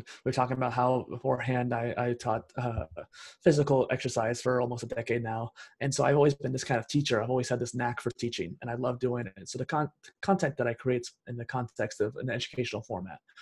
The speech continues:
And so I started doing these normal medium-sized posts for a long time. And then my Omni content, which is a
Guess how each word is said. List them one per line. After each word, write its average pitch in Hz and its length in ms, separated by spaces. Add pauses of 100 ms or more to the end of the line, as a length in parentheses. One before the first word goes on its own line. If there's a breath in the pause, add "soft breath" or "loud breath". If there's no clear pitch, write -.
(340 loud breath)
And 139 120
so 135 460
I 135 80
started 147 300
doing 139 400
these 123 440
normal 143 380
medium-sized 135 680
posts - 400
for 127 100
a 123 60
long 113 300
time. 110 340 (240 loud breath)
And 143 120
then 143 80
my 139 160
Omni 151 280
content, 123 460
which 120 200
is 120 140
a 120 100